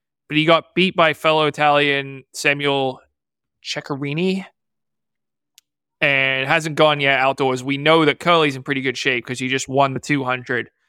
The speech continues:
in Doha. So it's gonna be interesting to see how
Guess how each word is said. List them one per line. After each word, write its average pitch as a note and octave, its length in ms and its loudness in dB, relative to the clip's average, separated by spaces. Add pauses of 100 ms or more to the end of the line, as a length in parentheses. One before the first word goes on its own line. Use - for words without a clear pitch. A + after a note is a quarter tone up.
(240)
in C3 180 -4
Doha. C3 560 0
So B2+ 420 0 (440)
it's - 80 -20
gonna G3+ 240 4
be F#3+ 140 4
interesting E3+ 420 -2
to D3+ 60 -6
see D3 560 -2 (640)
how D3 720 0